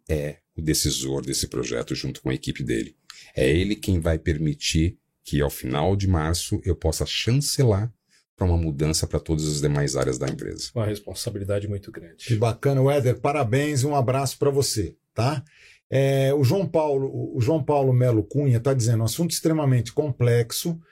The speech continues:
Speaker 3: mas que está diretamente ligado à morosidade e vontade final do morador, cliente final, que você tava dizendo aqui.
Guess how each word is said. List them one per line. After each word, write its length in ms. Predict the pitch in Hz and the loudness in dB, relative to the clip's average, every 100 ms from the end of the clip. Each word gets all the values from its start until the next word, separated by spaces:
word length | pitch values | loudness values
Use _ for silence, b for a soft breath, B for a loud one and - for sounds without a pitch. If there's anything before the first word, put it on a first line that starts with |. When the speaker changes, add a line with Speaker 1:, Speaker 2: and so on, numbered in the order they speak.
| B B | B B
Speaker 3:
mas 340 | - 123 139 - | 0 2 2 0
que 120 | 151 | 2
está 420 | 147 - - 160 | 2 2 -2 0
diretamente 840 | 147 131 139 175 165 135 139 139 147 | 0 2 2 2 0 2 2 0 0
ligado 880 | 135 120 87 120 151 147 95 90 82 _ _ _ _ | 2 2 2 0 2 -2 -2 -4 -6 _ _ _ _
à 160 | - 127 | 0 4
morosidade 1040 | 135 143 156 160 117 131 95 139 156 131 135 | 6 6 6 4 2 -2 0 0 0 0 0
e 160 | 139 | 2
vontade 640 | 123 135 135 - 143 147 139 | 2 4 4 2 0 0 -2
final 400 | - 131 131 147 | 0 2 4 4
do 100 | 135 | 4
morador, 580 | 143 143 117 110 104 104 | 4 4 4 4 2 2
cliente 440 | 120 117 131 135 | 2 4 2 0
final, 420 | - 135 104 85 | 0 2 2 -2
que 100 | - | -8
você 120 | - 165 | -12 -4
tava 240 | 160 165 | -2 0
dizendo 400 | 127 104 104 92 | 0 2 0 -2
aqui. 240 | 85 85 | -4 -8